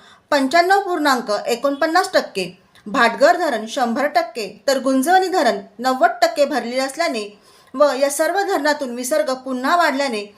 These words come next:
वीर धरणाच्या पाणी पातळीत झपाट्याने वाढ होत आहे. त्यामुळे वरिष्ठ अधिकाऱ्यांच्या सूचनेनुसार दिनांक चार ऑगस्ट दोन हजार चोवीस रोजी दुपारी बारा वाजून तीन वाजता वीर धरणाच्या सांडव्याद्वारे सुरू असलेल्या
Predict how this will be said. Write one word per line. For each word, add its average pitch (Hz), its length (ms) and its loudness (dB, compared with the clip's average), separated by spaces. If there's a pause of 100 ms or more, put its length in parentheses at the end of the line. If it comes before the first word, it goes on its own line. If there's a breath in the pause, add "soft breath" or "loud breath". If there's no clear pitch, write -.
(320 loud breath)
वीर 330 260 0
धरणाच्या 285 460 2
पाणी 254 320 2
पातळीत 277 440 -2
झपाट्याने 254 460 -2
वाढ 214 240 2
होत 202 160 -2
आहे. 196 220 0 (560)
त्यामुळे 226 380 2 (460 loud breath)
वरिष्ठ 311 380 2
अधिकाऱ्यांच्या 294 600 0
सूचनेनुसार 262 800 -6 (140)
दिनांक 294 400 -4 (200)
चार 262 200 4
ऑगस्ट 233 360 0
दोन 233 220 -2
हजार 233 220 2
चोवीस 226 400 -6
रोजी 226 260 -4 (140)
दुपारी 233 420 0 (420 soft breath)
बारा 240 320 4
वाजून 285 340 0
तीन 262 180 -6
वाजता 302 400 -2 (380 loud breath)
वीर 330 300 0
धरणाच्या 254 540 2
सांडव्याद्वारे 247 880 2
सुरू 285 320 -2
असलेल्या 302 460 2